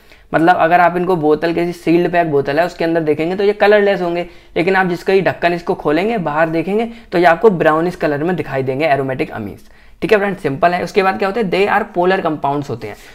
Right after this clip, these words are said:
पोलर कंपाउंड का मतलब क्या है कि ये हमारी हाइड्रोजन बॉन्डिंग कर सकते हैं। पोलर कंपाउंड जैसे ये हमारा है कोई एन एच टू है हमारा, तो ये एच है, ये एच है, तो इनके बीच ये हमारा किसी और एन के साथ अटैच होगा और वो एन,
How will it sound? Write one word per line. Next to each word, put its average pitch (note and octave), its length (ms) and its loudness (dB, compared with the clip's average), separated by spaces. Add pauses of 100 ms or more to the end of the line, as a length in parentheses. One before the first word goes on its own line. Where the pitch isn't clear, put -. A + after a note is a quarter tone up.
(120)
पोलर F3+ 260 4
कंपाउंड G3 360 -2
का G3+ 60 -2
मतलब G3 260 -2
क्या F#3 120 -2
है G3+ 100 -2
कि G#3+ 80 -2
ये G3 140 2
हमारी F#3 320 2
हाइड्रोजन D3+ 540 0
बॉन्डिंग D#3 300 0
कर C#3 120 -2
सकते B2+ 220 -8
हैं। C3+ 80 -8
पोलर E3 240 0
कंपाउंड F3 340 0
जैसे E3+ 200 -2
ये E3+ 140 2
हमारा D3+ 320 2
है D3 180 -2
कोई D3+ 240 0 (440)
एन D#3+ 160 2
एच E3+ 200 -4
टू F3 120 2
है D3 100 -4
हमारा, A#2+ 340 -4 (260)
तो - 80 -2
ये D#3 280 2
एच D#3+ 240 2
है, F#3 120 0
ये C#3+ 200 2
एच B2+ 180 -2
है, B2+ 100 -6 (300)
तो G#3 220 2
इनके F#3+ 380 0
बीच F3 240 -2
ये E3 160 2
हमारा F#3 320 4
किसी F#3 280 -2
और D3 240 -2
एन E3 180 0
के F3+ 100 -4
साथ F3+ 140 0
अटैच F#3 280 -2
होगा F#3+ 220 2
और E3+ 80 4
वो F3 180 2
एन, F3 200 -2